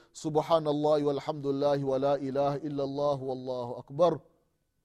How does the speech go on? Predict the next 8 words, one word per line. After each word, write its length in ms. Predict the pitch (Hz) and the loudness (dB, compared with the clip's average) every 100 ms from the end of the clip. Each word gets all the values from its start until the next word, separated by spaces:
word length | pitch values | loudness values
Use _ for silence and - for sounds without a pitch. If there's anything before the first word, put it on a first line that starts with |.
| _ _ _ _ - | _ _ _ _ -8
"ولا 340 | 135 139 135 | -4 0 -2
حول 320 | - 165 156 | -2 -4 -2
ولا 300 | 135 123 123 | -2 -2 -4
قوة 400 | 120 - 151 127 117 | -6 -10 -10 -10 -10
إلا 320 | 120 127 110 | -14 -12 -12
بالله 520 | 107 104 104 107 104 | -14 -14 -14 -14 -14
العلي 480 | 101 98 90 92 92 | -16 -14 -14 -14 -16
العظيم. 500 | 90 87 87 90 87 | -18 -18 -18 -20 -20